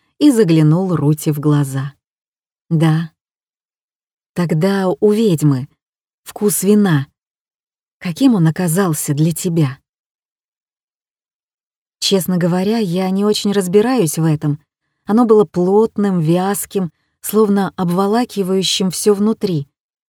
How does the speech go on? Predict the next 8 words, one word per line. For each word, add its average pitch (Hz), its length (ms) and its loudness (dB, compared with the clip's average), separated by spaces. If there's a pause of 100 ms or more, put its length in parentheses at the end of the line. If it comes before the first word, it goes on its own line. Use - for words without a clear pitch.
(220)
А 175 100 -2
сладковатый 185 720 -2
привкус 202 540 -4
ещё 170 240 -2
долго 180 420 0
оставался 160 640 -2
на 160 80 2
языке». 160 580 -4